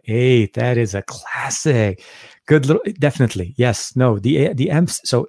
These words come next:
M seven, M eight, uh, and then the M nine. I think the M ten, I think where it went a little bit better. Uh, I think they're all very, very solid performance, uh, performers. And definitely, yeah, it's, it is definitely on the smaller form factor, uh, from a, from a phone size,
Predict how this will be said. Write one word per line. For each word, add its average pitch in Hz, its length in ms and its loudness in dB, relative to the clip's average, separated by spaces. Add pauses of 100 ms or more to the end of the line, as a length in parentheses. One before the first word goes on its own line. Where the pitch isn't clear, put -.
M 190 120 0
seven, 202 380 0
M 147 180 0
eight, 139 280 -2 (100)
uh, 113 240 -2
and 117 160 0
then 113 100 2
the 117 60 0
M 123 220 0
nine. 127 320 0
I 123 80 -2
think 180 180 -2
the - 80 -2
M 123 140 0
ten, 120 260 0
I 98 60 -2
think 110 180 -8
where 107 120 0
it 101 40 -2
went 110 220 0
a 104 40 -10
little 107 160 -4
bit 113 100 -10
better. 98 200 -4 (400)
Uh, 120 180 2
I 131 100 2
think 160 220 2
they're 135 200 4
all 151 380 4
very, 131 340 2
very 117 340 0
solid 120 440 -2
performance, 110 600 -4 (400)
uh, 120 140 -2
performers. 120 560 -2
And 123 160 0
definitely, 147 360 2
yeah, 123 180 4
it's, - 260 -2
it - 200 -4
is 196 240 6
definitely 175 300 2
on 143 80 2
the 135 60 2
smaller 135 320 4
form 117 260 0
factor, 110 460 -4
uh, 113 240 -2
from 120 240 -2
a, 107 240 -2
from 123 180 -4
a 110 60 -2
phone 131 260 2
size, 98 400 -6